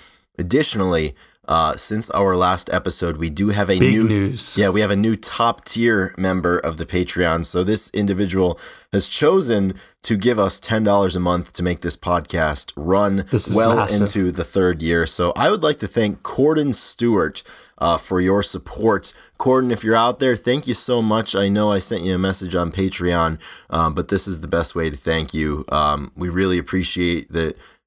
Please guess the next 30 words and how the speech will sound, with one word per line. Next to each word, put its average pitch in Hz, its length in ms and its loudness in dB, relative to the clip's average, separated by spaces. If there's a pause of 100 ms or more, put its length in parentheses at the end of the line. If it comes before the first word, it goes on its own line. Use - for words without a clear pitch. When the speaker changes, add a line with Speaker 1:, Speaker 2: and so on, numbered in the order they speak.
Speaker 1:
you 85 120 -4
know, 82 100 0
you're 85 260 0
enjoying 95 440 2
what 110 120 2
we're 95 120 0
doing 98 400 0
and, 90 180 -2
and 87 180 -2
you're 90 120 0
enjoying 95 360 2
it 90 120 2
enough 87 300 -2
that - 100 -10
you 82 80 -2
wanna 87 200 0
help 87 260 0
us 82 120 0
continue 82 480 -6
to 76 100 -4
do 76 200 -4
it. 71 120 -4
That 82 160 -2
really, 82 240 -2
really 76 240 -2
means 73 240 -4
a 71 80 -4
lot. 71 240 0
So 69 160 -6
Corden, 123 480 0